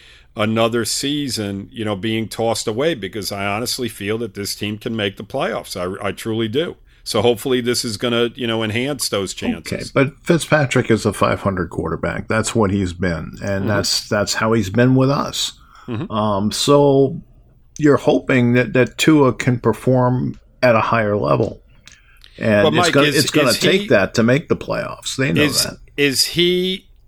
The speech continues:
Speaker 1: a five hundred quarterback over the last,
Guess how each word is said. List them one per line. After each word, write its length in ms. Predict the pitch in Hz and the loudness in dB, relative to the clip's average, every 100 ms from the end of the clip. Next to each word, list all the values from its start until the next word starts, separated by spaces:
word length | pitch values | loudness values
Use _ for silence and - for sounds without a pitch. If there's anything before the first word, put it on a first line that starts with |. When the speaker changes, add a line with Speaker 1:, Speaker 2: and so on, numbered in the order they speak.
| - | -10
Speaker 1:
a 80 | |
five 380 | 147 - 165 160 | -6 -2 0 0
hundred 320 | 151 160 160 | -2 -2 -4
quarterback 760 | - 151 156 151 156 156 151 - | -4 -4 -2 -2 -4 -4 -4 -6
over 240 | 135 127 | -6 -4
the 100 | 123 | -6
last, 640 | 123 127 131 131 123 - | -4 -2 0 -2 -2 -8